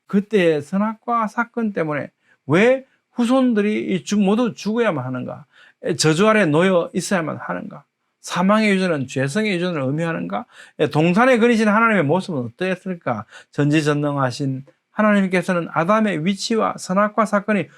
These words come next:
어떻게 일어나는지 이 모르고 계셔서 어디에 있는지 "아담아, 너는 어디 있느냐?"라고 부르셨을까? 그리고 그 경위가 어떻게 된 거냐고 물어보셨을까?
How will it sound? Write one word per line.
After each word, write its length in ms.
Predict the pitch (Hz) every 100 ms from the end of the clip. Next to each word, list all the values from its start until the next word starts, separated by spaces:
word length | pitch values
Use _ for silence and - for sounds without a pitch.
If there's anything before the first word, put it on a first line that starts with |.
| - -
어떻게 540 | 156 - 247 262 247
일어나는지 680 | 226 220 175 156 135 117 110 _ _
이 120 | 165 143
모르고 440 | 127 127 202 262
계셔서 420 | 262 220 226 190
어디에 440 | - 143 135 226 247
있는지 500 | 220 220 196 180 - _ -
"아담아, 400 | 147 202 214 175
너는 240 | 175 180
어디 180 | 135 139
있느냐?"라고 760 | 160 175 165 139 120 175 208 _ _
부르셨을까? 1040 | - 139 208 240 233 247 247 - 208 226 254 _ _ _ _ _ _ _
그리고 460 | - 151 147 143 120
그 160 | 160
경위가 460 | 143 135 139 139 135
어떻게 320 | 147 139 202
된 100 | 208
거냐고 300 | 208 208 196
물어보셨을까? 880 | 196 202 185 185 185 202 202 214 247